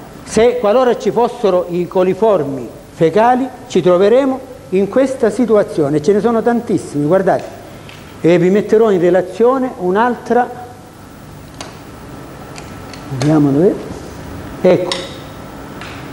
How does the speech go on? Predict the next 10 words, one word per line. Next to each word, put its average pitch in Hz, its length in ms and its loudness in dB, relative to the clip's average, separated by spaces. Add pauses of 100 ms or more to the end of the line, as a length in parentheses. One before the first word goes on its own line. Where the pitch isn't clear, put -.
(500)
le 160 260 4
due 220 200 4
piastre 208 400 2
petri, 160 340 0
una 247 400 4
con 190 280 0
coliformi, 165 1200 0
quella 175 280 4
sulla 165 260 2
mia 160 260 4